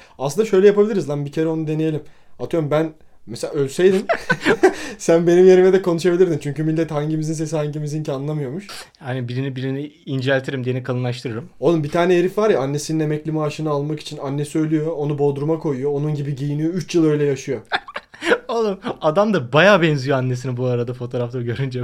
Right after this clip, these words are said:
Speaker 2: <laughs>
Speaker 1: Aynen. <laughs> Helal olsun.
Speaker 2: Oğlum hakikaten.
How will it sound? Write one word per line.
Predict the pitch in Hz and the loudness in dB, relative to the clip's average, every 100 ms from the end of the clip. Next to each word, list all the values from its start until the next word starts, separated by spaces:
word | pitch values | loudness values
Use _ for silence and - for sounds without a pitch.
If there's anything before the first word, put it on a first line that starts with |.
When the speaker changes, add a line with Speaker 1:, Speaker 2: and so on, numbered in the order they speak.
| - | -8
Speaker 2:
<laughs> | - - | -12 -12
Speaker 1:
Aynen. | 113 135 147 | -6 -2 -2
<laughs> | 113 110 - - - - - 202 170 - 175 147 147 190 202 156 - 175 160 | -4 -8 -12 -14 -20 -14 -12 -12 -14 -10 -10 -8 -10 -12 -16 -16 -6 -4 0
Helal | 165 160 160 160 | 4 6 6 6
olsun. | 156 - 147 - 349 302 - | 4 -2 -8 -4 -2 -2 -4
Speaker 2:
Oğlum | 285 247 175 147 143 | 2 2 4 0 -2
hakikaten. | 123 139 156 - 123 | -2 -4 -4 -4 -10